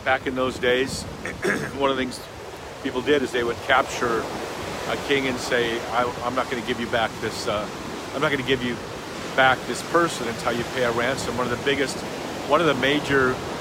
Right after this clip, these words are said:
<coughs> excuse me, one of the three major, uh, orders of knights,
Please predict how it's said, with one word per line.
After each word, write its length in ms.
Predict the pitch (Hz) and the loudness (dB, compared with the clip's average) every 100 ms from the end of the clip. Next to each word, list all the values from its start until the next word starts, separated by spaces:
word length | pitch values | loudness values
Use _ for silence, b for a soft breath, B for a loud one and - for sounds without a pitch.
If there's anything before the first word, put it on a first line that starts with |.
| - - | -6 -4
<coughs> 500 | - - - - 117 | -4 -4 -6 -8 -8
excuse 260 | - 143 139 | -6 -4 -2
me, 160 | 131 107 - - - - - - - - - - - - - - - - - - | -2 -4 -10 -12 -12 -12 -12 -12 -12 -12 -12 -12 -12 -12 -12 -10 -10 -10 -10 -2
one 140 | 147 | 0
of 80 | 139 | 0
the 60 | |
three 160 | - 160 | 0 0
major, 500 | 143 139 139 135 120 110 - | 2 0 0 0 0 -4 -4
uh, 200 | 120 117 | -2 0
orders 320 | 131 147 135 120 | 2 2 0 -2
of 140 | 107 | 0
knights, 520 | 123 160 120 - - | 2 2 2 -4 -6